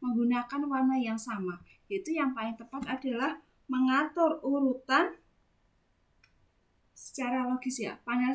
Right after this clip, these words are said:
dengan logis. Lanjut nomor sembilan. Apa kegunaan menentukan tema pada pembuatan komik pembelajaran? Yaitu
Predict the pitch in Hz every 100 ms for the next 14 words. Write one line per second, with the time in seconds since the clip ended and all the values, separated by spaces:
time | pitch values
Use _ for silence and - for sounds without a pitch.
0 | 269 226 226 208 202 202 - - - -
1 | - _ _ _ 220 214 247 311 262 262
2 | 262 302 330 339 349 349 - - - 254
3 | 247 233 220 120 - - _ _ _ _
4 | _ _ - _ _ _ - 311 392 392
5 | - 285 294 285 294 294 269 269 262 254
6 | 254 302 339 302 240 247 247 240 226 220
7 | 226 233 - 277 349 370 - 285 254 220
8 | 202 196 240 294 220 196 269 311 - _
9 | _ _ _ _ _ _ - 214 - 214
10 | 214 - 320 370 381 403